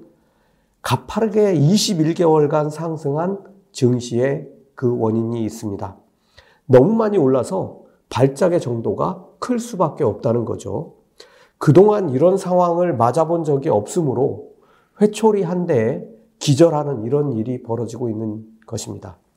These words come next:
문제는 주변이 온통 주식시장에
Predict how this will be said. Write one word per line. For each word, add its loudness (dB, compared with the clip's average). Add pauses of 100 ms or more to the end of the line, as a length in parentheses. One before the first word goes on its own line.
(520)
문제는 2 (280)
주변이 4
온통 0
주식시장에 0